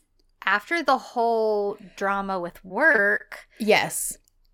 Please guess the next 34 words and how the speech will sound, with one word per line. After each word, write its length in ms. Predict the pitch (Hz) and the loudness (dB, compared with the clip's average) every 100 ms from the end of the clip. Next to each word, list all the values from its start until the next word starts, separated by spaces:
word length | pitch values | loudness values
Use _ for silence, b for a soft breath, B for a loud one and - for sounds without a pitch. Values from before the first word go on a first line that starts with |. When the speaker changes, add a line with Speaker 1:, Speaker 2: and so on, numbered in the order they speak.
| _ - | _ 4
Speaker 1:
I'm 300 | 240 233 233 | 6 6 2
like, 280 | 220 220 - | -2 -2 0
"I 120 | 226 | 2
don't 160 | 247 311 | 4 2
know 140 | 311 | 0
that 280 | 311 311 - | 0 -4 -4
you 120 | 254 | -8
two 560 | 247 - 247 240 240 233 | -8 -8 -6 -4 -4 -6
should 260 | - 254 208 | -8 -8 -8
be 140 | 202 | -6
together." 640 | 202 208 330 269 175 165 165 | -6 -2 0 2 0 -2 -4
And 60 | 196 | -2
Speaker 2:
Yeah. 140 | 208 202 | -2 0
Speaker 1:
now 360 | 208 247 269 | 2 2 2
they're 280 | 240 220 202 | 2 0 0
sort 300 | 202 - 220 | -2 -2 -2
of 120 | 247 240 | -2 -2
trying 380 | 277 262 262 | 0 0 -2
again, 720 | 254 220 226 226 226 226 226 233 b b b | -6 -4 -4 -4 -4 -6 -8 -12 b b b
but 680 | 185 185 185 180 185 180 - _ | -8 0 2 2 0 -4 -8 _
n-, 260 | 208 196 196 - - | -12 -12 -12 -16 -16
kind 440 | - - 214 220 220 | -12 -6 -6 -2 -4
of 120 | 208 | -2
not 280 | 196 185 185 | -4 -4 -6
really. 720 | 196 202 208 202 208 208 214 b | -6 -4 -4 -4 -4 -6 -8 b
Speaker 2:
Well, 320 | 233 320 311 | 4 6 8
Speaker 1:
And 80 | - | 8
Speaker 2:
and, 140 | 311 | 8
Speaker 1:
things 80 | 320 | 8
Speaker 2:
like, 100 | 220 | 6
Speaker 1:
are 60 | 226 | 2
pretty 360 | - 240 220 208 | -2 -2 -2 0
rocky 420 | 180 165 - 233 | 0 -2 -4 -10
still, 640 | - - 233 226 233 240 | -8 -4 0 0 0 0